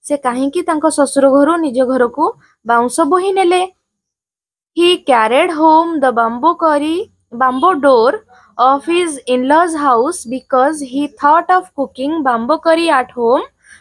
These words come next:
But they did not have any bamboo। ସେ କ'ଣ, ସେ ଚିନ୍ତା କରିଦେଇଥିଲେ ବାଉଁଶ ତରକାରୀ ନିଜ ଘରେ ବନେଇବା ପାଇଁ ଏବଂ ତାଙ୍କ ପାଖରେ କୌଣସି ବାମ୍ବୁ ନଥିଲା ବା ବାଉଁଶ ନଥିଲା, ସେଥିପାଇଁ ସେ ତାଙ୍କର ଶ୍ୱଶୁର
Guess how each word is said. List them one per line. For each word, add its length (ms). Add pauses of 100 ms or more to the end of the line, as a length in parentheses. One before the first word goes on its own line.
(100)
But 280
they 160
did 220
not 240
have 260 (180)
any 240
bamboo। 380 (440)
ସେ 120
କ'ଣ, 280
ସେ 120
ଚିନ୍ତା 360
କରିଦେଇଥିଲେ 500 (100)
ବାଉଁଶ 220 (100)
ତରକାରୀ 360
ନିଜ 260
ଘରେ 200
ବନେଇବା 380
ପାଇଁ 180 (440)
ଏବଂ 220 (160)
ତାଙ୍କ 260
ପାଖରେ 340 (580)
କୌଣସି 380 (540)
ବାମ୍ବୁ 340
ନଥିଲା 320
ବା 100
ବାଉଁଶ 320 (120)
ନଥିଲା, 360
ସେଥିପାଇଁ 380
ସେ 100
ତାଙ୍କର 360
ଶ୍ୱଶୁର 320